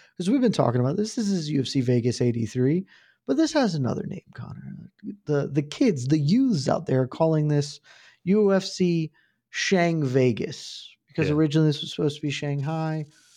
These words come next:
Speaker 1: We've got three Chinese fighters on this fight. It's, it's a classic gimmick bet for your
Speaker 2: I mean,
Speaker 1: boy.
Speaker 2: that's
Speaker 1: It's
Speaker 2: just
Speaker 1: just,
Speaker 2: a,
Speaker 1: it's an
Speaker 2: that's a
Speaker 1: easy
Speaker 2: big,
Speaker 1: parlay.
Speaker 2: uh, it's a big Shanghai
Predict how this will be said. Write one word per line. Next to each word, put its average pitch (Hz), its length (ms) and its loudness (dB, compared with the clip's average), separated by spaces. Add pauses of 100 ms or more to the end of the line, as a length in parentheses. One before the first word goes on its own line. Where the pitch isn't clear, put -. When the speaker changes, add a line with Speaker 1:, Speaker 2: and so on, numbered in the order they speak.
(100)
Speaker 1:
We've 151 100 0
got 233 180 2
three 226 140 -2
Chinese 180 420 0
fighters 165 380 -6
on 151 140 -6
this 143 160 -8
fight. 185 360 -10
It's, 185 500 -10
it's - 160 -10
a - 60 -8
classic - 720 -8
gimmick - 360 -8
bet - 300 -8
for - 160 -12
your - 160 -6
Speaker 2:
I 113 40 -6
mean, 107 120 -2
Speaker 1:
boy. 107 80 -2
Speaker 2:
that's 98 140 -4
Speaker 1:
It's 98 160 -8
Speaker 2:
just - 20 -10
Speaker 1:
just, 98 180 -2
Speaker 2:
a, 95 160 -2
Speaker 1:
it's - 440 -16
an - 20 -14
Speaker 2:
that's - 160 -4
a 135 60 2
Speaker 1:
easy 120 120 -2
Speaker 2:
big, 143 180 4
Speaker 1:
parlay. 131 180 0
Speaker 2:
uh, 120 380 2 (540)
it's 120 160 -10
a 123 60 -4
big 107 440 -2 (260)
Shanghai 104 880 -4